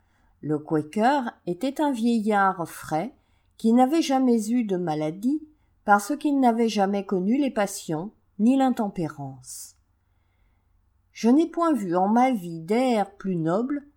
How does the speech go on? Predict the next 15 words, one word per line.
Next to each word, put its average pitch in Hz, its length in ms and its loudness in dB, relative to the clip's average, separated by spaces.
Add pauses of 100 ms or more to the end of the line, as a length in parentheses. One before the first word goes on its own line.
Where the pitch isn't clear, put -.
(120)
ni 156 160 -2
plus 160 320 -6
engageant 202 760 -2
que 240 100 -2
le 190 160 0
sien. - 420 -10 (1600)
Il 214 140 0
était 320 280 4
vêtu, 285 560 0
comme 208 220 2
tous 214 160 -6
ceux 240 260 -4
de 190 140 -4
sa 175 220 -4
religion, 185 640 -4